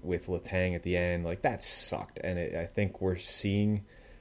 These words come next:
every year it seems like Carter Hart has one thing that he needs to work on, and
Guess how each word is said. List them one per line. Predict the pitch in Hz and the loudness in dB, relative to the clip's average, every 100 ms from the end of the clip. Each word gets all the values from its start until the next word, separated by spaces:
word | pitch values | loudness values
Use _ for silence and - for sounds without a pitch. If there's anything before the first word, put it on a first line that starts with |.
| - - - - - | -20 -20 -20 -20 2
every | 120 117 127 | 4 6 6
year | 107 107 | 6 4
it | 101 | 4
seems | - 107 101 92 | 2 2 2 4
like | 92 87 - | 2 2 0
Carter | 101 95 87 | 2 4 4
Hart | 95 - | 4 2
has | 92 85 | 0 -2
one | 82 90 95 95 | -2 2 2 2
thing | - 92 92 | 0 2 2
that | 90 | 2
he | 90 | 2
needs | 92 90 | 0 0
to | 85 | 0
work | 85 87 104 | 2 0 2
on, | 107 110 - | 2 2 -2
and | 80 87 87 87 85 | -2 0 0 0 -2